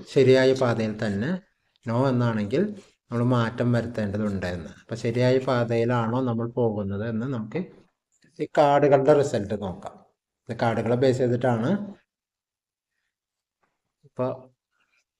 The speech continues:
യെസ് എന്നാണെങ്കിൽ ശരിയായ പാതയിലാണ് നമ്മൾ പോകുന്നത്, അത് പ്രോഗ്രസ്സിലേക്കാണ് കൊണ്ടുപോകുന്നത് എന്ന് നമുക്ക് വിശ്വസിക്കാം. കാർഡുകളുടെ കാര്യത്തിൽ പ്രത്യേകത അത് എന-, എനർജിയാണ് കേട്ടോ.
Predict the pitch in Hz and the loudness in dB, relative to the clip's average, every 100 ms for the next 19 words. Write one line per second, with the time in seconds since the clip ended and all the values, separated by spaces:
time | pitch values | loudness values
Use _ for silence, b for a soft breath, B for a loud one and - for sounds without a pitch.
0 | _ 135 131 - 151 151 139 139 160 143 | _ -2 -2 2 4 4 4 2 2 2
1 | 117 127 131 131 117 117 120 120 120 117 | 4 4 4 2 2 2 2 2 2 0
2 | 123 117 107 101 101 180 151 135 139 123 | 2 2 2 -2 0 0 0 2 2 4
3 | 110 107 113 107 104 123 113 110 175 175 | 2 -2 -2 -2 0 0 0 0 -2 -4
4 | - - 135 131 127 120 120 131 131 175 | -6 -2 2 4 4 2 2 0 0 -2
5 | - - 127 123 139 - 117 107 - 90 | -4 -10 -8 -2 -2 0 -2 -4 -8 -10
6 | - _ _ _ _ _ _ _ - 131 | -10 _ _ _ _ _ _ _ 0 2
7 | 135 131 147 156 147 143 147 147 143 131 | 4 4 4 4 4 2 -2 -4 -2 0
8 | 123 123 175 170 135 135 135 135 143 123 | 0 0 -2 -2 0 2 2 -2 -2 0
9 | 127 123 139 127 98 87 - - 123 104 | 0 2 4 4 2 -6 -14 -20 -10 -10
10 | 85 | -10